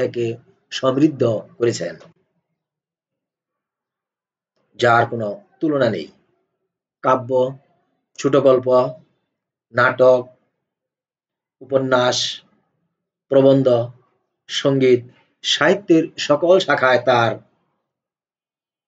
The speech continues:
অবদান সমৃদ্ধ হয়েছে। ব্যাকরণ, ভাষাতত্ত্ব, ছন্দ ও চিত্রকলাতেও তিনি অসামান্য অবদান রেখেছেন। অনন্য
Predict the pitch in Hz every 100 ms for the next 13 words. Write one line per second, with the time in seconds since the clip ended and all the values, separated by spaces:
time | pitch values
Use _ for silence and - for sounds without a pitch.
0 | _ _ _ _ _ _ _ - 131 131
1 | 117 107 98 - _ _ _ _ _ _
2 | _ _ - - - 127 143 160 117 101
3 | 92 71 64 _ _ _ _ _ _ _
4 | _ _ _ _ 139 156 151 156 160 -
5 | _ _ _ _ _ 104 131 143 139 -
6 | 139 135 139 _ _ _ _ _ - -
7 | 135 131 127 123 123 123 _ _ 180 180
8 | 165 156 139 131 123 127 120 117 - _
9 | _ 127 - 131 127 120 113 110 _ _
10 | _ 123 127 113 104 101 _ 104 104 104
11 | 90 71 67 _ _ _ _ _ _ _
12 | _ _ _ _ _ _ _ _ _ _
13 | _ _ _ _ _ _ _ _ _ 139
14 | 170